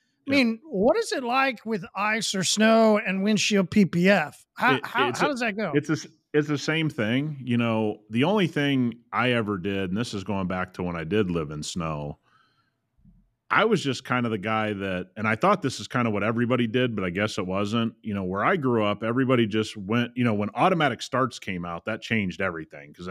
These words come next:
Speaker 1: everybody had
Speaker 2: Mm.
Speaker 1: an automatic start, so you could just stay in the house and you'd,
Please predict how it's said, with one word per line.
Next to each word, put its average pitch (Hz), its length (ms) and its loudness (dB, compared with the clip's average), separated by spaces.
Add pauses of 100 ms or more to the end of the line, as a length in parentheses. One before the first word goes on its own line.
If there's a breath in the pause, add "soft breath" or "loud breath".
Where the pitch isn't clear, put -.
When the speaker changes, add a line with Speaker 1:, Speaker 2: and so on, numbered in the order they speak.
(120)
Speaker 1:
everybody 123 420 4
had 107 120 0
Speaker 2:
Mm. 101 60 0
Speaker 1:
an 98 40 -4
automatic 98 460 -4
start, 98 260 -6
so - 100 -10
you 87 60 -6
could 80 80 -18
just 87 160 -10
stay 95 180 -6
in 87 100 -4
the 85 40 -8
house 87 340 -4
and 85 120 -6
you'd, 85 200 -4